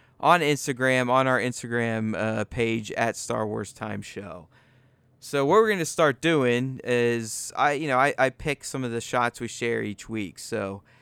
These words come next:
basically from here on out, moving forward, as part of our fandom segment, we're gonna start hi-, highlighting our favorite shots of the week. So the top three, top five, whatever, shots that I've deemed, or, you know, maybe Nick will start sharing some,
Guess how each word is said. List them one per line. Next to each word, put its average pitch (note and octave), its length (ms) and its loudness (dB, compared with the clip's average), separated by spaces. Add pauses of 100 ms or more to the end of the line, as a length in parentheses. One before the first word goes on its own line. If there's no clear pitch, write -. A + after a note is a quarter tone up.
(260)
basically D#3+ 420 0
from B2+ 340 -6
here F#3 520 0
on C#3+ 320 4
out, C#3 240 4
moving C3 340 0
forward, B2 380 0
as A2 140 -2
part B2 260 2
of A#2 80 0
our A2+ 480 0
fandom D3+ 540 0
segment, G#2+ 560 -2 (720)
we're A#2+ 100 -6
gonna C3 140 -2
start C3 380 2
hi-, C3 360 4
highlighting C3+ 580 2
our B2 220 2
favorite B2 720 -2
shots A2+ 480 -2
of A2+ 60 -8
the G2+ 100 -6
week. G#2 420 -6
So F#2+ 280 -10
the F#2 160 -10
top G#2+ 340 -10
three, A2+ 220 -6
top G#2+ 320 -8
five, G#2+ 260 -4
whatever, G#2 600 -6 (340)
shots B2+ 500 6
that A#2 160 -2
I've A#2 340 0
deemed, A#2 440 -2
or, A2+ 220 -4
you G#2+ 120 -4
know, G#2 120 -2
maybe A2 280 -4
Nick A2 260 -6
will A2 60 -8
start G#2+ 340 -6
sharing G#2 320 -4
some, G#2 360 -8